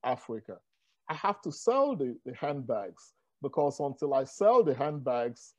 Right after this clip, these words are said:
I'm not really succeeding. So Planet Startup is now working on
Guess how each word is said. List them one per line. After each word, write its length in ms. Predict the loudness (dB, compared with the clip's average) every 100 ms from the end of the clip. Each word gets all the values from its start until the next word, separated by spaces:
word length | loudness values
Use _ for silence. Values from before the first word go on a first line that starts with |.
| _ _ _ _
I'm 320 | 0 0 -2
not 240 | 0 0 0
really 360 | -2 0 2 -2
succeeding. 680 | -4 -8 -8 -8 -6 -6 -8 _ _ _
So 220 | -6 -4
Planet 420 | -4 -2 0 0 -4
Startup 580 | 0 0 2 2 2 0
is 220 | -4 -4 -10 -4
now 320 | 0 2 2
working 540 | 2 2 2 0 -2 -2
on 160 | -6